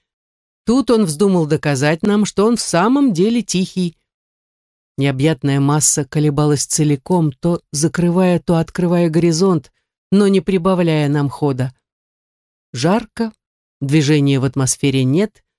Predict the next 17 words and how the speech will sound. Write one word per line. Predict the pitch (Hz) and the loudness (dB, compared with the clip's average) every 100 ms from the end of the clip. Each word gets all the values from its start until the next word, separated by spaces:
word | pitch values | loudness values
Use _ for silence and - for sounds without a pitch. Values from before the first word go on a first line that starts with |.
| _ _ _ _ | _ _ _ _
а | 165 | 0
между | 165 135 147 | 0 2 -2
тем | - 240 240 - _ | 0 0 0 -4 _
иногда | 170 160 165 175 240 247 | 0 2 0 0 -2 -2
вдруг | 180 226 262 - | -2 -4 -4 -4
появлялись | 226 233 208 196 196 180 175 - | -2 0 2 2 2 0 -2 -4
грозные | 139 160 202 240 196 208 202 - _ _ | -2 0 2 2 0 0 0 -4 _ _
и | 190 | 0
мрачные | 170 185 - 196 196 | 2 0 0 0 0
тучи. | 190 147 127 - 127 - _ _ _ _ _ _ _ _ _ _ | -2 -6 -4 -6 -8 -12 _ _ _ _ _ _ _ _ _ _
На | 135 139 | -4 -2
судне | - 151 139 | 0 0 0
готовились | 131 135 151 139 135 - - | -2 -2 0 0 -2 -6 -12
к | - | -6
перемене, | 156 151 180 165 139 127 _ _ _ - | 0 2 2 2 0 -4 _ _ _ -2
убирали | 151 165 156 135 | 2 2 2 0
паруса. | 131 147 151 - 135 123 | -2 -2 -2 -2 -4 -6